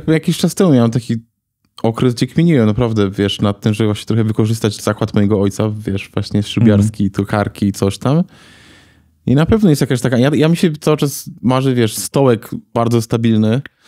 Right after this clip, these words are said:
Speaker 1: który nie,
Speaker 2: Aha.
Speaker 1: nie jest wart tysiąc pięćset złotych, tylko coś, co byłoby, wiesz, osiem stówek nawet,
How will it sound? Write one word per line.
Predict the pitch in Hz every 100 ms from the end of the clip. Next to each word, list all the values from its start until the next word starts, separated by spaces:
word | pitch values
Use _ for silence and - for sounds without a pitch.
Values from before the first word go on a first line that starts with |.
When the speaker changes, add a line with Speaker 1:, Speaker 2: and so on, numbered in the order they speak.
| -
Speaker 1:
który | - 120
nie, | 120
Speaker 2:
Aha. | 120 120
Speaker 1:
nie | 123
jest | 117 117 - 113
wart | 117 117 -
tysiąc | 113 120 110
pięćset | 117 113 113
złotych, | 110 107 - -
tylko | - 107 113
coś, | - 113 -
co | 120
byłoby, | 110 110 104 101 101
wiesz, | 101 98 - - - - _ _ _ _
osiem | 120 120 123 110
stówek | - 113 101 104
nawet, | 101 101 -